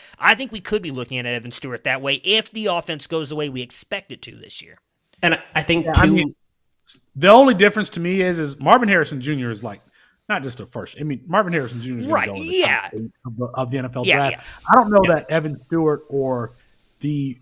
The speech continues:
Speaker 3: you know, once we lose Emeka Egbuka and Marvin Harrison Junior, that are, that there is a guy locked in,
Speaker 1: Yeah.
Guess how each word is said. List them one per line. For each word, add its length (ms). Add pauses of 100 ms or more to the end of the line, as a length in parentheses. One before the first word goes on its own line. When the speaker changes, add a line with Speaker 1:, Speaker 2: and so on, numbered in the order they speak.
Speaker 3:
you 100
know, 100
once 320
we 120
lose 340
Emeka 400
Egbuka 480
and 260
Marvin 280
Harrison 360
Junior, 300
that 160
are, 220
that 160
there 260
is 180
a 280 (480)
guy 320
locked 520
in, 260
Speaker 1:
Yeah. 60